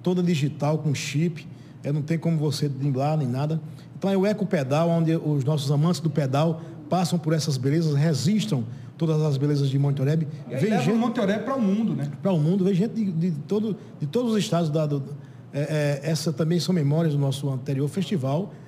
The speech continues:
Speaker 1: Aí
Speaker 2: Dois mil e vinte e dois.
Speaker 1: é, as ações
Speaker 2: Voltou assim de forma, né, tímida, prefeito, por conta
Speaker 1: É,
Speaker 2: da pandemia, né?
Speaker 1: da pandemia, exato.
Speaker 2: Agora esse ano vem com força total.
Speaker 1: Vem, vem, vem, com certeza.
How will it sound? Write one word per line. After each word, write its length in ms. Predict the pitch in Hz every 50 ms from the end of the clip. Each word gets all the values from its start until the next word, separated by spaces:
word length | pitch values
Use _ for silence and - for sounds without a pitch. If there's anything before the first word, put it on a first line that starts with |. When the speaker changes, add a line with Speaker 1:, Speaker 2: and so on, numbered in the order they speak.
| - - -
Speaker 1:
Aí 200 | 135 131 139 147
Speaker 2:
Dois 120 | 160 180
mil 100 | 202 220
e 20 | 190
vinte 200 | 170 196 185 170
e 40 | 147
dois. 340 | 131 127 120 117 113 113 -
Speaker 1:
é, 100 | 156 156
as 180 | 156 151 147
ações 420 | 175 160 147 - - 170 180 180 170
Speaker 2:
Voltou 340 | 277 254 - - 247 247
assim 420 | 247 226 - - - 240 247 254 240
de 120 | 208 233
forma, 840 | - - 226 233 226 220 220 220 220 202 185 170 156 135 120 - - 135
né, 540 | 147 175 196 214 202 180 151 135 123 120 120 - - - - - -
tímida, 500 | 247 262 285 262 220 185 160 151 139 131
prefeito, 440 | - - 147 139 - 165 151 143
por 100 | 156 226
conta 120 | 170 151 143
Speaker 1:
É, 80 | 139
Speaker 2:
da 100 | 135 254
pandemia, 560 | 196 - 226 220 190 165 147 147 156 160 147 143
né? 100 | 139 143
Speaker 1:
da 120 | 156 147
pandemia, 400 | - 156 151 139 123 117 110 110
exato. 420 | 117 110 113 110 104 101 - - - -
Speaker 2:
Agora 220 | 117 139 175 220
esse 160 | 226 226 233 240
ano 160 | 262 262 214
vem 140 | 262 294 -
com 120 | - -
força 500 | - - - - - 202 254 - - -
total. 440 | - - 262 - - 143 110 101 98
Speaker 1:
Vem, 280 | 110 139 143 143 143
vem, 260 | 131 123 127 131 131 120
vem, 280 | 120 117 117 117 117 113
com 160 | 117 214 220
certeza. 540 | 180 - 180 139 - - 123 117 107 107